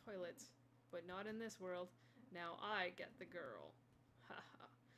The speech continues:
Finally, I get what I deserve. Ah,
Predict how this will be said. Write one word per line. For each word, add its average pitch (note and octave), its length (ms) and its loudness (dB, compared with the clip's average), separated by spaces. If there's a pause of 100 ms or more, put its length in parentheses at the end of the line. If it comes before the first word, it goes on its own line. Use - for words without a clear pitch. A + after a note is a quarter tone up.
(260)
Finally, G#3 400 4
I F3+ 40 2
get F#3+ 260 0
what F#3+ 140 2
I F#3 100 6
deserve. F3+ 480 -2 (1500)
Ah, - 220 -10